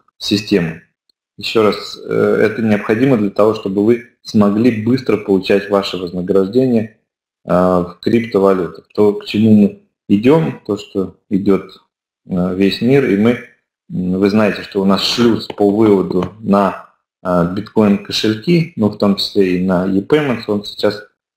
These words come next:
работает на полную мощность, и вы можете этим пользоваться.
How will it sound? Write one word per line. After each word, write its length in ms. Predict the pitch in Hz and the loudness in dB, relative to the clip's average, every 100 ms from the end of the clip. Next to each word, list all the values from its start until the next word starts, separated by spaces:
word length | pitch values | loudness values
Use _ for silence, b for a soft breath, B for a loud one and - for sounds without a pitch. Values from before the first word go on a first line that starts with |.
| _ | _
работает 460 | - 104 117 110 101 | -2 2 2 0 0
на 120 | 104 | -2
полную 380 | 101 104 95 95 | 0 0 2 2
мощность, 540 | 117 139 - 98 - | 2 2 0 -8 -6
и 40 | 95 | -2
вы 100 | 110 | 2
можете 440 | 107 104 104 - | 2 2 0 -2
этим 320 | 104 98 101 | 0 0 -2
пользоваться. 500 | 101 185 - - - | 0 0 0 -6 -14